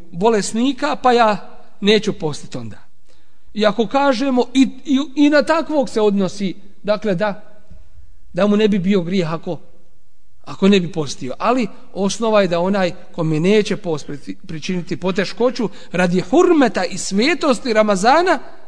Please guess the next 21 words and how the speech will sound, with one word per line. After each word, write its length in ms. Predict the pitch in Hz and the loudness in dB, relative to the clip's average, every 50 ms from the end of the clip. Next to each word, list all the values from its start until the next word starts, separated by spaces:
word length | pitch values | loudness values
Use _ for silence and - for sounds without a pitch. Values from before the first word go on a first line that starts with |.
| - - | -10 -8
da 100 | - 190 | -6 -4
takav 440 | 196 - 254 254 - 269 226 165 - | 0 0 0 2 2 2 2 2 2
posti. 380 | 185 180 165 - - 175 147 - - - - - - - - - | 0 -2 -2 -4 -6 -8 -10 -10 -12 -12 -12 -12 -12 -12 -10 -8
Doći 240 | - 269 247 - 254 | -4 -4 -2 2 2
im, 80 | 240 247 - | 0 2 4
ako 280 | 320 349 - - 320 | 4 4 4 2 -2
će 220 | - - 214 135 110 - - - - - - - - - - - - - - | -4 -4 -4 -6 -6 -8 -10 -12 -12 -12 -12 -12 -12 -12 -12 -12 -10 -6 0
mu 460 | 190 190 226 233 226 214 202 - - - | 2 4 6 6 4 2 0 -6 -8 -2
odužiti 640 | - 233 220 220 185 277 339 370 311 302 294 - 247 | 2 4 6 6 8 8 8 8 8 6 4 0 0
bolest, 440 | 202 190 185 151 123 - - - - - - - - - - - - - - - - - - | -2 -2 -2 -4 -6 -8 -10 -10 -10 -12 -12 -12 -12 -12 -12 -12 -12 -12 -12 -12 -12 -12 -12
ako 240 | - 143 156 165 180 | -10 -10 -8 -6 -2
će 100 | - 254 | 0 0
mu 100 | 262 220 | 2 4
pogoršati 560 | 196 262 247 220 294 370 349 285 339 311 240 | 6 6 6 6 6 4 4 4 2 4 4
njegovo 320 | 311 330 302 311 311 - | 4 4 4 6 6 6
stanje, 500 | - - - 262 226 208 185 165 147 135 - - - - - - - - | 6 4 2 0 2 2 2 0 -2 -4 -6 -10 -12 -12 -12 -12 -12 -6
ako 360 | - 175 220 247 196 302 277 | -2 0 0 2 2 2 2
će 160 | - 311 320 | 2 2 4
mu 200 | 330 339 302 214 - - - - - - - - - - - - - - - - - - - - - - - - - | 4 4 2 0 -2 -8 -12 -12 -12 -12 -12 -12 -12 -10 -10 -10 -10 -10 -10 -10 -10 -10 -10 -12 -12 -12 -12 -8 -4
poteškoću 600 | - 269 233 247 285 - - 359 381 - - 330 | 0 0 2 2 2 2 2 2 2 4 4 4
napraviti, 520 | 285 254 247 240 254 220 175 170 - - | 4 4 4 2 0 -2 -2 -4 -6 -8